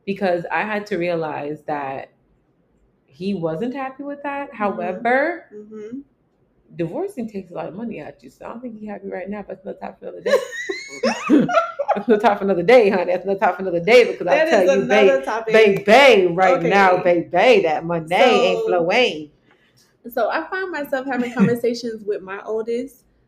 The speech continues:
Speaker 2: about having a plan. Like,
Speaker 1: Mm-hmm.
Speaker 2: it's okay, to me, I think it is okay to have a plan A, a plan B, and a plan C.
Speaker 1: I agree.
Speaker 2: To plan, just to put a plan in place is not saying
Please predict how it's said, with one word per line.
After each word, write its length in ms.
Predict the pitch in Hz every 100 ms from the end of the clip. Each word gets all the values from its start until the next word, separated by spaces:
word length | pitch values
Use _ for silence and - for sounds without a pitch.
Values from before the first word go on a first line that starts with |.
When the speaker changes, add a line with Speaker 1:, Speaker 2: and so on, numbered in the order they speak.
| _
Speaker 2:
about 460 | 214 202 202 190 214
having 280 | 214 208
a 80 | 202
plan. 520 | 196 214 180 180 185
Like, 320 | 190 190 185 _
Speaker 1:
Mm-hmm. 240 | 170 156 - _ _ _
Speaker 2:
it's 200 | 277 320
okay, 300 | 302 302 -
to 140 | 247 294
me, 240 | 254 277
I 100 | 262
think 220 | 254 254 247
it 200 | 226 -
is 280 | 233 226
okay 280 | 208 208 214
to 100 | 208 214
have 180 | 202
a 60 | 190
plan 360 | 196 214 208 190
A, 340 | 185 190 190 -
a 60 |
plan 320 | _ 196 190
B, 240 | 185 185 170
and 80 | 165
a 60 |
plan 320 | _ 160 165 _
C. 340 | - - _ _ _ -
Speaker 1:
I 80 | 151
agree. 380 | 139 127 64 - _ _ _ _
Speaker 2:
To 140 | 240
plan, 520 | 240 294 320 311 302
just 200 | 254 311
to 80 | 320
put 180 | 285 320
a 120 | 254
plan 420 | - _ 254 247 233
in 220 | 196 196
place 540 | _ 220 180 180 - -
is 140 | 196
not 240 | 233 -
saying 580 | - 240 214 196 185 185